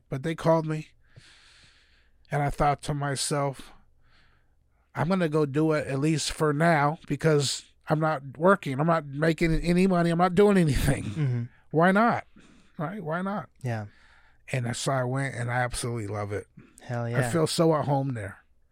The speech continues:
Speaker 1: I feel like that's really what I'm supposed to be doing.
Speaker 2: Hmm. So what is that? I don't even, I don't even think I've been into a, it's at K X P. I don't think I've even been inside K X P.
Speaker 1: Yeah.
Speaker 2: I worked at ninety-two point five for a little bit.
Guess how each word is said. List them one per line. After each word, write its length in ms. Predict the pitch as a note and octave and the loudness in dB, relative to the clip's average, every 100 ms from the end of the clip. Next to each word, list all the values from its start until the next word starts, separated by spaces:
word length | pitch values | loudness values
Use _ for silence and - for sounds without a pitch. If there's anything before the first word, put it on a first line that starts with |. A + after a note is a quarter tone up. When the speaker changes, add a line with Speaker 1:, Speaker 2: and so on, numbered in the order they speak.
| _ _ _ _ _ _ _ _ _ - | _ _ _ _ _ _ _ _ _ -10
Speaker 1:
I 60 | |
feel 180 | - F3+ | 0 2
like 180 | D#3 - | 2 0
that's 280 | C#3 - - | -4 -4 -2
really 320 | C3+ D#3 D3+ | 2 4 2
what 100 | C#3+ | 0
I'm 80 | C3 | -2
supposed 260 | - C#3 | -6 -6
to 60 | C3 | -6
be 120 | A#2+ | -6
doing. 380 | G#2+ A2+ A2+ G#2 A2+ B2 | -6 -8 -8 -12 -12 -4
Speaker 2:
Hmm. 380 | C#3+ C#3 A#2 G#2 _ _ _ _ _ - - - | -2 -2 -4 -10 _ _ _ _ _ -20 -20 -4
So 140 | - | 4
what 80 | G3+ | 4
is 100 | B3+ | 6
that? 280 | C#4 A#3 - _ _ _ _ - | 4 4 0 _ _ _ _ 2
I 60 | F3+ | 4
don't 80 | |
even, 240 | A3+ G#3+ G3+ | 4 4 6
I 100 | F#3+ | 6
don't 100 | G#3+ | 6
even 220 | G#3+ E3+ | 4 2
think 100 | E3 | 2
I've 140 | D3 | 2
been 140 | C3+ D3+ | 2 2
into 300 | C#3+ - C3+ | 2 0 0
a, 220 | A#2+ B2 _ _ _ _ _ _ _ _ _ - | 0 -4 _ _ _ _ _ _ _ _ _ -4
it's 140 | C#3 | 2
at 140 | D#3+ | 2
K 180 | - E3 | 2 -2
X 160 | C#3+ - | -2 -4
P. 160 | D3 | -4
I 60 | C3 | -2
don't 100 | C#3+ | -2
think 100 | E3 | -2
I've 100 | C#3+ | -2
even 200 | C#3 C3 | -2 -2
been 140 | C3 | -2
inside 500 | A#2+ A#2 - B2+ B2+ | -4 -4 -4 -4 -4
K 260 | - A#2+ A2+ | -6 -8 -8
X 200 | A2+ - | -10 -14
P. 260 | - - C#3+ | -12 -12 -8
Speaker 1:
Yeah. 280 | A2+ G#2 G#2+ C3+ | -8 -8 -6 0
Speaker 2:
I 60 | |
worked 260 | C#3 E3+ F#3 | 2 2 2
at 140 | D3+ | 2
ninety-two 440 | C3+ C#3 C3+ - C#3 | 2 0 0 -4 -4
point 280 | C3+ A#2 | -4 -6
five 360 | - C3 B2+ B2+ | -4 0 2 0
for 140 | - | -2
a 80 | A#2 | -2
little 200 | A2+ A2+ | -2 -4
bit. 260 | A2+ A2+ | -6 -8